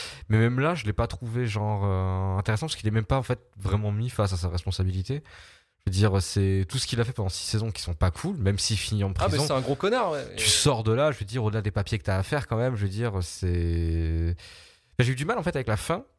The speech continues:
Speaker 1: parce que pour moi, elle est pas représentative de tout ce qu'on veut te montrer, en fait, pendant tout l'ani-, pendant toute l'œuvre. Parce qu'il n'y a aucune, la fin, pour moi, en fait, Bojack n'a plus de conséquences. Parce que si aller en prison, c'est juste ça, de payer les conséquences de ce qu'il a fait.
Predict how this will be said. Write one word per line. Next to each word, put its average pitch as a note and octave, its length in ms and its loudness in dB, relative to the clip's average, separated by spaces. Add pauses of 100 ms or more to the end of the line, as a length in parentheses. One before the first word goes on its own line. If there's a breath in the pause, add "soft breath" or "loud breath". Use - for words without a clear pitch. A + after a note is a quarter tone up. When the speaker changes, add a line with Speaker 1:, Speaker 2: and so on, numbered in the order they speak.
(200)
Speaker 1:
parce - 140 0
que - 60 -12
pour C3+ 100 -6
moi, F#3 140 2
elle - 60 2
est G2 120 -4 (160)
pas D3 80 2
représentative C3+ 540 -2
de C3 40 -14
tout D3+ 140 -4
ce - 80 -4
qu'on C3 100 -4
veut A#2 120 0
te - 120 -12
montrer, A#2 380 0
en C3 80 0
fait, D3+ 220 -4
pendant G2 240 0 (280)
tout C#3+ 160 -4
l'ani-, A#2+ 520 -2
pendant G2 680 -2
toute G#2 180 -2
l'œuvre. A#2+ 300 2 (560 loud breath)
Parce G#2+ 100 2
qu'il B2+ 140 4
n'y A#2+ 80 4
a - 100 2
aucune, A#2 320 -2
la G#2+ 140 4
fin, F3+ 200 -2
pour A#2 140 -6
moi, B2 120 -4
en D#3 80 -2
fait, C#3 160 -4
Bojack G#2 280 -2
n'a G2 80 0
plus B2 120 -2
de - 40 -6
conséquences. B2+ 540 -4
Parce - 100 -14
que - 100 0
si - 200 4
aller C#3 120 4
en C#3 80 -2
prison, C3 440 -6
c'est - 160 -8
juste G#2 340 -6
ça, B2 240 2
de - 60 -16
payer G#2 280 2
les F#2+ 120 0
conséquences F#2+ 380 -4
de F2+ 40 -2
ce - 80 -8
qu'il - 140 -2
a F#2+ 40 2
fait. D#3+ 240 -2